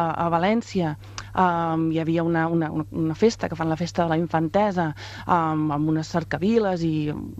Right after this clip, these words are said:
és una festa que fan passat, passat Reis, que en diuen les Magues de Gener. I van anar, doncs, un grupuscle, perquè són, són grup,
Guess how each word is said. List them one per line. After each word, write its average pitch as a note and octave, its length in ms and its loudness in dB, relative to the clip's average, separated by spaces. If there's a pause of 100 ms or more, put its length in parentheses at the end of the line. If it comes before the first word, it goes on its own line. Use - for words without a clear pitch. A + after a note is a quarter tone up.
és - 100 -10
una E3+ 140 -2
festa D#3+ 220 -4
que E3+ 100 -2
fan D#3+ 160 0
passat, D#3 320 -4 (140)
passat F3 340 -2
Reis, A3+ 380 0 (240)
que F3+ 80 0
en F3 100 4
diuen F3+ 140 2
les D#3+ 160 0
Magues E3 320 2
de D#3+ 140 2
Gener. D3+ 340 -2 (400)
I F#3 120 2
van D#3+ 140 4
anar, F#3 300 2
doncs, D#3+ 100 -2
un D3 240 2
grupuscle, G3+ 580 2
perquè - 220 -2
són, D#3 360 0 (320)
són F#3 240 4
grup, F3+ 180 2